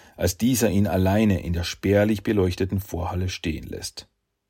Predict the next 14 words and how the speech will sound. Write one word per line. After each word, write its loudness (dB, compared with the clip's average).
Dann 0
richten 0
sich -4
die 0
getrübten 2
Augen 4
hinauf 2
zu -6
den 0
schwarzen -4
Bannern -2
des -6
Foot -8
Clans. -14